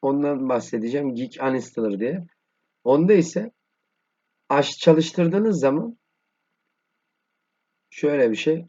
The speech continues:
Hatta göstereyim. Şuradan Geek diyelim. Şu. Evet. Bu da böyle bir şey. Buradan da kaldırabiliyoruz. Uninstaller programlarından bir tanesi de bu. Revo var. Iobit var.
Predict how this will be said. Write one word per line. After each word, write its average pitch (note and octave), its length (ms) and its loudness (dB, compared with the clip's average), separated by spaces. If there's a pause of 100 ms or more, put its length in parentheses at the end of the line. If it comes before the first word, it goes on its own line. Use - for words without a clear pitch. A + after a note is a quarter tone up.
Hatta B2 400 -4
göstereyim. B2 540 -2 (960)
Şuradan B2 460 -6
Geek A#2+ 240 -10 (100)
diyelim. A2 280 -4 (160)
Şu. A#2 360 -8 (3750)
Evet. B2+ 340 0 (120)
Bu C#3 80 -4
da C3+ 140 0
böyle B2 300 4
bir G2+ 40 -2
şey. D3+ 320 0 (460)
Buradan C#3+ 380 2
da C#3 60 2
kaldırabiliyoruz. C3 760 2
Uninstaller A#2+ 600 -2
programlarından B2 840 0
bir C3+ 100 -4
tanesi A2 420 -4
de C#3 160 -2
bu. G#2 160 -6 (600)
Revo A#2+ 340 6
var. B2+ 300 2
Iobit A2+ 320 2
var. B2+ 180 -4